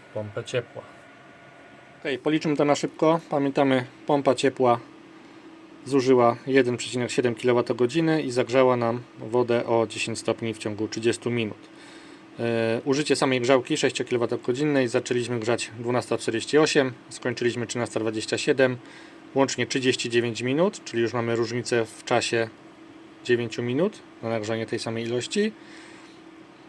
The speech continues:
Mm, trzydzieści dziewięć minut to jest zero sześćdziesiąt pięć godziny, sześćdzie-, sześć kilowatogodzin, bo tyle ma grzał-, e, sześć kilowatów, przepraszam, bo tyle ma grzałka, razy zero sześćdziesiąt pięć godziny daje nam trzy i dziewięć dziesiątych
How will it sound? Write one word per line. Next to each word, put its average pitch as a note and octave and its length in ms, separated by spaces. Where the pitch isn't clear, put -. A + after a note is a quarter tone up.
Mm, B2+ 240
trzydzieści D#3 380
dziewięć C3 240
minut B2+ 260
to A#2+ 80
jest G#2+ 220
zero A2+ 200
sześćdziesiąt A2 400
pięć A#2 160
godziny, E3 440
sześćdzie-, D3 480
sześć - 220
kilowatogodzin, C3 720
bo B2 80
tyle A#2+ 200
ma A2+ 100
grzał-, C3 300
e, B2 180
sześć - 220
kilowatów, A#2+ 520
przepraszam, A2+ 540
bo A2+ 140
tyle A#2 180
ma A2 120
grzałka, A#2 400
razy A2 280
zero A2 200
sześćdziesiąt A2 320
pięć A2+ 140
godziny C3+ 300
daje A#2 200
nam A2+ 240
trzy - 240
i B2 220
dziewięć A#2 400
dziesiątych G#2+ 540